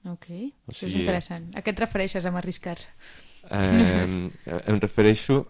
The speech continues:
Speaker 2: a que estigui disposat a mullar-se amb lo que escriu, a,
Speaker 1: Mhm.
Speaker 2: a, a dir alguna cosa que, que, que ho sent, però que a lo millor puc quedar en ent-, en,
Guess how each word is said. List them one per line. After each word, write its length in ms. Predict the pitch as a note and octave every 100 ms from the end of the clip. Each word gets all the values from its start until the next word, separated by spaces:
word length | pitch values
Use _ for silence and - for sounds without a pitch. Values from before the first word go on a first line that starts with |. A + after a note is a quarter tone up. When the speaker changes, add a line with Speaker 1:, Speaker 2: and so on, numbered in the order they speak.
| -
Speaker 2:
a 120 | G2+
que 600 | G2+ G2 F#2+ F#2 F#2+ F#2
estigui 360 | F#2 - G#2+ A#2
disposat 720 | A2 - G#2 G2+ A#2 C3+ -
a 80 | G#2
mullar-se 600 | G2 F#2 G2+ A2 - -
amb 140 | C#3 G2+
lo 100 | F2+
que 80 | F2
escriu, 520 | - A#2 C3 E3+ A2+
a, 500 | F#2 F#2 F2 E2+ F2+
Speaker 1:
Mhm. 20 | - _ - - - - - -
Speaker 2:
a, 360 | F#2 F2 F2+ - - -
a 120 | G2+
dir 160 | G2 A#2
alguna 320 | G#2+ G#2+ G#2+
cosa 260 | A2 A2 G#2
que, 380 | - F#2+ F#2+ F2+
que, 100 | - - _ - - - - - -
que 260 | A2+ G2+ G2+
ho 160 | G2+
sent, 480 | G2 - B2 A#2+ A2+ -
però 200 | G2+ F#2+
que 60 |
a 40 | F#2
lo 100 | F#2+
millor 260 | F#2+ G2+ - -
puc 180 | G#2 - - -
quedar 240 | - F#2+ G2
en 80 | G2 F#2
ent-, 80 | -
en, 500 | G2 F#2 F#2 F#2